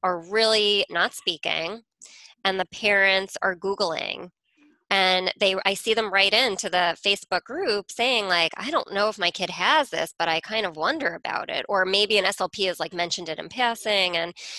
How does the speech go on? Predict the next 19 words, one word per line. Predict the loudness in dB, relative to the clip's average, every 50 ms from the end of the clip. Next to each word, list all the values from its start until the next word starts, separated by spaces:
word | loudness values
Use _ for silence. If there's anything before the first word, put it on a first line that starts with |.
| -12 -12 -12 -4 0
you | 2 2
know, | 4
there's | 4 2 2 2
really | 2 2 2 2
different | 0 -2 -2 0 2 2 4 2 2 2
ideas | 0 -2 -2 0 0 2 2 2 0 -2
about | -2 -2 0 2 2 2 2 0 -2 -6
when | -8 -2 0 2 2 4 4 2 2 0 -2 -4 -4
and | -4 -4 -6
how | -6 -2 0 2 2 2 0
C | -2 -4 -2 0 0
A | 0 0 0
S | 0 0
should | -2 -2 -4
be | -4 -2
diagnosed. | -2 0 0 0 -2 -4 -6 -6 -4 -4 -6 -6 -8 -10 -10 -12 -12 -14 -16 _ -20 -20 -20 -20 -20 _ _ _ _ _ _
Um, | -2 0 0 0 0 -2 -4 -4 -8 -10 -14 -14 _ _ _ -16 -16 _ _ _ _ _ _ _ 2
Asha | 2 4 4 4 4 4 4 4 4 4 4 2 2 0 -4
had, | -2 -2 -2 -2 -2